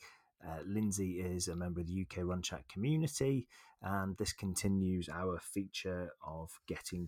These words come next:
to know you, the community members. If you'd like to take part, please drop us an email on info at U K run chat dot co dot U K or D M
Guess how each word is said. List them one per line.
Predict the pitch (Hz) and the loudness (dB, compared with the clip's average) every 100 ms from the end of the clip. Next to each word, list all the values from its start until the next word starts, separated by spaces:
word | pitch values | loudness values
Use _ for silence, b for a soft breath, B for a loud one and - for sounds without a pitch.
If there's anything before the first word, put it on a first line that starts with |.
| - | -4
to | 90 | -4
know | 87 | -2
you, | 87 90 92 95 - - _ | -2 0 0 0 -4 -20 _
the | 107 | -6
community | - 147 185 185 117 | 2 4 4 4 4
members. | 92 82 76 - - - - - _ | 4 2 0 -6 -10 -20 -20 -20 _
If | 113 - | -8 0
you'd | 113 | 4
like | 120 131 | 4 2
to | - | -2
take | 107 101 | -2 4
part, | 123 131 - | 6 6 6
please | 117 113 101 - | 2 2 2 0
drop | - - | 0 4
us | 113 101 | 4 6
an | 113 | 4
email | 120 113 117 110 | 4 4 4 4
on | 92 98 | 2 2
info | 110 101 90 90 | 0 0 2 2
at | 85 | 2
U | 104 110 | 0 0
K | - 90 | 2 2
run | 87 95 90 | 2 0 2
chat | 90 87 - - | 0 -2 -8 -4
dot | - - | -4 4
co | 127 | 4
dot | 113 - | 4 0
U | 87 | -2
K | - 101 98 - | 4 4 4 2
or | 104 107 | 2 2
D | 107 110 | 6 6
M | 113 117 | 8 6